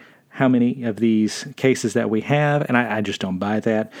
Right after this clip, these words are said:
The reason is that we don't, haven't, just flat out haven't had the tests. We had to design the testing units and then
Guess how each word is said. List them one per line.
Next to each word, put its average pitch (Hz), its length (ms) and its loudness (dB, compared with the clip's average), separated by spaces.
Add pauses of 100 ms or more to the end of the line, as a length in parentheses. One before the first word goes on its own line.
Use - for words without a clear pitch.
(260)
The 117 60 2
reason 123 320 6
is 107 180 2
that 107 180 0
we 104 100 0
don't, 107 200 -2
haven't, 104 260 -4
just - 180 -10
flat 113 160 2
out 104 100 0
haven't 104 220 -2
had 104 360 0
the 98 100 -4
tests. - 340 -2
We 104 80 -4
had 104 140 -4
to 131 60 -4
design 127 800 2
the 120 80 0
testing 127 680 0
units 113 380 2
and 101 240 -2
then 101 300 0